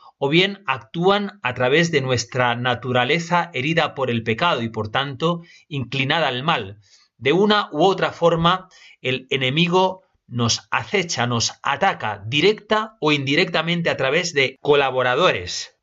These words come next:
Los destinatarios son todos y cada uno de los hombres, en cualquier lugar y en cualquier estado de vida. No hay nadie que se libre de la tentación del enemigo. Dice San Juan Crisóstomo,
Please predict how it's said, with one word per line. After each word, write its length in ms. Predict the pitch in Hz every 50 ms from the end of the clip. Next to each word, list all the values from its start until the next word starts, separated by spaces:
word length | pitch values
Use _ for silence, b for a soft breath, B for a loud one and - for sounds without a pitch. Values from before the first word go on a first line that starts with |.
| _ _
Los 220 | - 131 160 156
destinatarios 840 | 165 156 - - 175 165 165 160 160 214 220 208 175 139 120 113 107
son 320 | - - 185 196 202 170
todos 380 | 170 196 196 208 202 202 202 -
y 60 | 170
cada 180 | 165 165 151 151
uno 160 | 170 185 180
de 100 | 165 147
los 220 | 135 127 120 -
hombres, 600 | - 202 170 131 117 98 95 90 - - - - _ _ _ -
en 160 | - 123 127
cualquier 460 | 117 139 127 123 117 - 156 151 135
lugar 480 | 127 120 113 143 165 190 202 220 202 - - _ _ _ _
y 80 | - 131
en 80 | 127
cualquier 440 | 120 139 131 113 - 175 180 180 -
estado 460 | 147 - - - 151 156 156 156 147
de 80 | 127 120
vida. 460 | 113 143 139 117 104 95 87 87 - _ _ _ _ _ -
No 60 | 123
hay 80 | 123 123
nadie 400 | 123 135 135 135 135 131 127 127
que 80 | -
se 160 | 117 - -
libre 500 | 123 120 139 143 135 143 151 143 147 147 B B B B B B
de 140 | - 123 123
la 140 | 123 117 117
tentación 800 | 123 117 117 110 117 107 95 - - 135 139 135 131 120 117
del 200 | 113 120 120 113
enemigo. 580 | 110 107 113 117 147 165 147 113 101 87 90 B B B B B B B B -
Dice 240 | 135 131 - 160 147
San 220 | - 147 131 123
Juan 260 | - 156 147 143 131
Crisóstomo, 840 | - 127 123 113 - 175 175 170 - - - 104 95 95 90 90